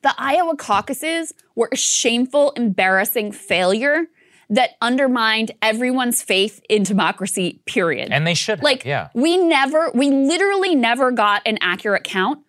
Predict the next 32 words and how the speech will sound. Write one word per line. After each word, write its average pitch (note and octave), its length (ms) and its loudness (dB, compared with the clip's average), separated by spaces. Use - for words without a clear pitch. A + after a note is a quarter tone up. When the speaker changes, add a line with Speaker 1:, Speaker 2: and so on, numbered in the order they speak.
Speaker 1:
of G#3 420 2
what G3 320 0
the G#3 80 -2
caucus G3+ 420 -4
results F3 360 -4
were. G3+ 280 -2
We C#4+ 160 0
never D#4+ 360 2
did. C#4+ 400 0
Uh, - 140 -2
they C4+ 160 2
just D#4 140 -4
gave C4 240 2
up. C#4+ 220 2
They're A#3 120 0
like, A3+ 200 2
"Well, B3 160 0
this D4 140 -2
is B3 100 -4
close A#3 280 -4
enough, F#3+ 360 0
and E3+ 200 0
Speaker 2:
Right. E2+ 100 -10
Speaker 1:
we're B3 140 2
gonna C4 140 2
give G#3+ 140 2
it F#3+ 80 -2
to F#3 80 -8
Pete." - 260 -10
So C4 360 0
she F4 580 0
was D4 420 0